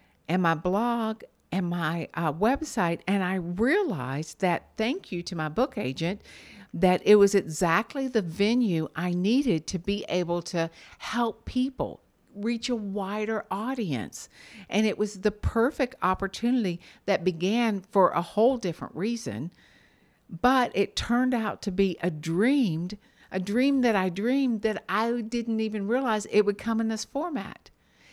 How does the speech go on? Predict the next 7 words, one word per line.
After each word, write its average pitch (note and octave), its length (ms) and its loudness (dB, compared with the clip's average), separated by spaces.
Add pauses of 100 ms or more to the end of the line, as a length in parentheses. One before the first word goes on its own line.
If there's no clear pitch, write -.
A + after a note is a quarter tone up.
(120)
So G#3 240 0
it F3+ 140 2
was G3 120 -2
that F#3 200 0 (200)
opportunity, F#3 1000 -6
that, A2 260 -12 (100)
that D3+ 220 -14